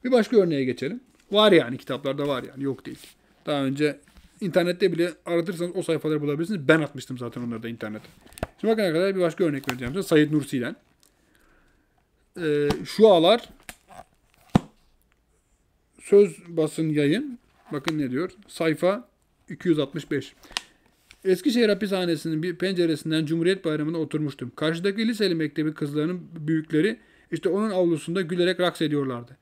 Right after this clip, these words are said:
Birden manevi bir sinema ile elli sene sonraki vaziyetleri bana göründü ve gördüm ki o elli altmış, e, kızlardan ve talebelerden kırk ellisi kabirde toprak oluyorlar, azap çekiyorlar.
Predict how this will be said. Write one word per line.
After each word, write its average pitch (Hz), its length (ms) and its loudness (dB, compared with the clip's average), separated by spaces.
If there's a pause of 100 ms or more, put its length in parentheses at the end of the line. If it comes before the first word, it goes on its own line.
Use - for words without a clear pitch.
(260)
Birden 220 360 2
manevi 190 420 -2
bir 180 100 -4
sinema 175 320 -4
ile 160 140 -2
elli 185 220 -4
sene 165 220 -4
sonraki 147 320 -4
vaziyetleri 151 500 -2
bana 139 160 0
göründü 165 480 0
ve 175 80 0
gördüm 165 380 0
ki 143 240 -4
o 185 240 -2
elli 175 240 -2
altmış, 190 440 -6 (120)
e, 135 400 -6
kızlardan 151 640 -2
ve 160 120 -4
talebelerden 147 680 -2 (360)
kırk 214 240 2
ellisi 156 440 -4
kabirde 156 340 -2
toprak 156 320 -4
oluyorlar, 190 400 0
azap 156 260 0
çekiyorlar. 120 480 -6